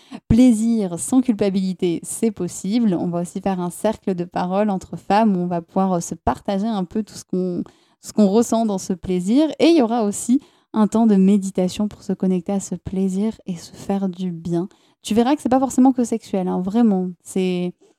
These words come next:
le plaisir, ça va vraiment au-delà de ça. Donc, si ça t'intéresse, ça se passe mardi sept novembre à vingt heures. Je te laisserai le lien pour t'inscrire. Tu peux aussi t'inscrire au replay. Pour ça, tu m'envoies un petit mail une fois que t'es inscrite et puis tu me dis que t'es pas dispo, euh, ce jour-là. Et puis, euh,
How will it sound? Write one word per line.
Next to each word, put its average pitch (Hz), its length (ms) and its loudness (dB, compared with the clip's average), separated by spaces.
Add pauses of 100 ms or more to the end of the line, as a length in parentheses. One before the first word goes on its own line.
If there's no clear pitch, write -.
(320)
le 208 120 4
plaisir, 226 300 4
ça 220 120 0
va 190 140 0
vraiment 233 320 6
au-delà 214 200 2
de 202 80 -10
ça. - 220 -12
Donc, 175 220 -4
si - 220 -2
ça 294 160 0
t'intéresse, 233 460 -2
ça 202 80 -4
se - 100 -10
passe 185 240 -6
mardi 262 360 4
sept 240 220 -2
novembre 196 440 0
à 269 120 4
vingt 202 240 0
heures. 226 160 0
Je 220 80 -2
te - 120 -8
laisserai 180 300 -4
le 196 100 2
lien 196 240 -2 (100)
pour 440 260 0
t'inscrire. 233 920 -4 (520)
Tu 269 220 6
peux 339 180 2
aussi 302 280 4
t'inscrire 269 380 2
au 233 120 6
replay. 214 360 -2
Pour - 140 -12
ça, 302 100 4
tu 294 160 0
m'envoies 202 240 2
un 202 80 2
petit - 180 0
mail 240 340 4 (320)
une 214 120 6
fois 277 120 6
que - 60 -20
t'es - 80 0
inscrite 214 480 0
et 247 80 2
puis 196 160 -10
tu - 140 0
me 233 80 4
dis 254 180 2
que 226 100 0
t'es 202 180 0
pas 185 160 -2
dispo, 185 480 0
euh, 170 40 -2
ce 175 160 -6
jour-là. 170 340 -4
Et 196 120 0
puis, 202 300 -4
euh, 180 40 -4